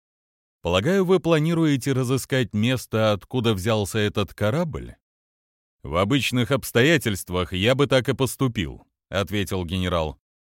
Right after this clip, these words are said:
"Но Синдикура так рвёт и мечет, что отвлечь от защиты доминации даже часть флота будет затруднительно.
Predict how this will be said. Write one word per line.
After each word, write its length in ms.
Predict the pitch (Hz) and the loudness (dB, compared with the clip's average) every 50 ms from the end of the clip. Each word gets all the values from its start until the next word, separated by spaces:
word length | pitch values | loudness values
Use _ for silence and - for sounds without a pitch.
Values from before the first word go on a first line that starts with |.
| _ _ - | _ _ -12
"Но 200 | 73 80 98 113 | -6 -2 -2 0
Синдикура 600 | 110 135 135 135 117 123 139 - 151 147 131 127 | 2 2 2 2 2 2 0 2 4 4 4 4
так 380 | 107 - - - 214 190 110 127 | 4 2 2 2 2 2 2 2
рвёт 400 | 117 113 107 95 107 110 107 - | 0 0 2 2 2 2 2 2
и 80 | 104 101 | 0 0
мечет, 500 | 98 90 80 73 - 73 67 - - _ _ _ _ | 0 0 -2 -4 -6 -10 -12 -14 -18 _ _ _ _
что 260 | - - - 117 107 | -12 -4 0 4 4
отвлечь 460 | 117 117 - 113 117 139 151 127 - 139 | 4 4 2 0 2 2 2 2 2 0
от 140 | 127 107 | -2 -2
защиты 540 | 80 85 120 127 117 - - 143 143 120 135 | -2 -2 -2 0 0 0 0 -2 0 0 0
доминации 720 | 117 123 120 127 135 143 151 135 - - 139 143 135 113 - _ _ _ _ _ - | 0 2 2 2 2 2 0 0 0 -2 -2 0 0 0 -2 _ _ _ _ _ -10
даже 340 | 78 73 101 110 104 147 143 | -4 0 0 2 2 2 0
часть 480 | - - - 147 180 143 107 - - | 2 2 2 2 2 2 0 -2 -6
флота 460 | - - - 110 117 117 117 - 113 104 | -12 -8 -2 2 4 4 4 4 2 0
будет 320 | 98 110 87 104 90 78 | 0 -2 -2 -2 -2 0
затруднительно. 920 | 87 87 - - 101 104 82 90 87 82 71 - 82 71 67 65 62 | -2 -2 0 0 -2 -4 -2 -4 -6 -6 -6 -8 -10 -10 -10 -12 -14